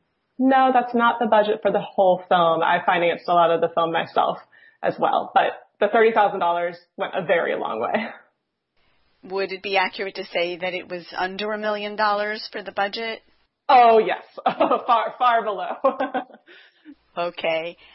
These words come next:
Speaker 2: So under a million dollars with thirty thousand dollars from Kickstarter donors and four years plus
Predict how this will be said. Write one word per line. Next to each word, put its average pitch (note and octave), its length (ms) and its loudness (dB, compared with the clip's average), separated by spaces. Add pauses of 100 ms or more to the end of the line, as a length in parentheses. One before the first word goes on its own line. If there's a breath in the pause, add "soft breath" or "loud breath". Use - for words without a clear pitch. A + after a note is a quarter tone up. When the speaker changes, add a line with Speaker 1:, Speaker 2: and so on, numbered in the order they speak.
(260 loud breath)
Speaker 2:
So G#3 540 2 (260)
under C4 400 2
a C4+ 60 -2
million B3 400 -4
dollars G#3+ 640 0
with F#3 140 -10 (180)
thirty A3+ 360 -6
thousand A3 460 -2
dollars F#3+ 600 -2 (180)
from F#3+ 220 -8
Kickstarter F3+ 920 -4 (120)
donors F3+ 640 -10 (960 soft breath)
and F3+ 600 -6 (560)
four A#3 280 -6
years G#3 720 -6
plus F#3+ 380 0